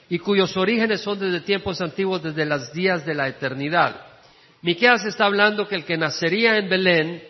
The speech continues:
era desde los días de la eternidad, era el Mesías. Ahora, Jesús nació en Belén. Cuando vinieron los magos de Oriente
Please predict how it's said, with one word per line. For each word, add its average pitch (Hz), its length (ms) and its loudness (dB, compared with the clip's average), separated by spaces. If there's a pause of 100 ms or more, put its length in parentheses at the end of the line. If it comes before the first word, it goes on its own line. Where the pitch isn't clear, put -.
(340)
era 190 260 6
desde 180 180 2
los 160 160 -4
días 170 220 0
de 180 100 -2
la 175 80 -2
eternidad, 190 600 -2
era 165 140 0
el 175 80 0
Mesías. 185 760 -2 (600)
Ahora, 180 480 4 (880)
Jesús 240 340 0
nació 190 320 0
en 180 80 -4
Belén. 185 340 2
Cuando 165 240 -2
vinieron 214 360 2
los 190 220 -4
magos 170 560 2
de 143 100 0
Oriente 165 840 0